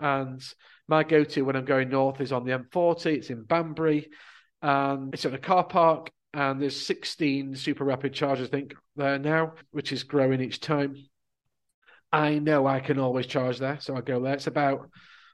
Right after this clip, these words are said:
half a mile off the motorway. There's a Costa there just been built. There's a Premier Inn with a bar,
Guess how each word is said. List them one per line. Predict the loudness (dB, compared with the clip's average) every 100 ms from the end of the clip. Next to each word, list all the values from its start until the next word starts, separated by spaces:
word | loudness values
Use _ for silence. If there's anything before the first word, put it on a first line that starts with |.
| -2
half | 2 2
a | 2
mile | 4 4
off | 4 0
the | -4
motorway. | -6 -4 -2 0 0
There's | -2 -6
a |
Costa | -4 -4 -2 -4
there | 0 0
just | 0 -4
been | -8 -8
built. | 0 0 0
There's | -4
a | -4
Premier | 0 2 2 0
Inn | -2
with | -2
a |
bar, | -2 -4 -4 -4